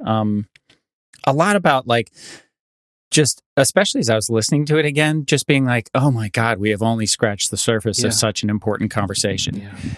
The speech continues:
Speaker 1: And for those who are living with A D H D or right on the verge of discovering that they have been all their lives,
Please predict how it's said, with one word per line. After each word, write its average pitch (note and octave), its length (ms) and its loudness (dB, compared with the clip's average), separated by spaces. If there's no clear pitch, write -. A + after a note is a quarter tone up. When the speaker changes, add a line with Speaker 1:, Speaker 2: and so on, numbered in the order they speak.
Speaker 1:
And A2 540 -2
for C#3+ 140 2
those D3+ 320 0
who B2+ 120 0
are A2 100 2
living C#3+ 320 0
with C3+ 160 2
A B2 80 2
D A#2 160 2
H A2 240 -2
D A2 420 0
or A#2 260 2
right C3 420 0
on D3+ 180 2
the A#2+ 80 0
verge B2 340 0
of G#2 80 -4
discovering C3 840 0
that A2+ 220 0
they A2 100 2
have A2+ 280 -2
been A#2+ 180 0
all G#2+ 160 0
their A2 120 2
lives, A2+ 520 0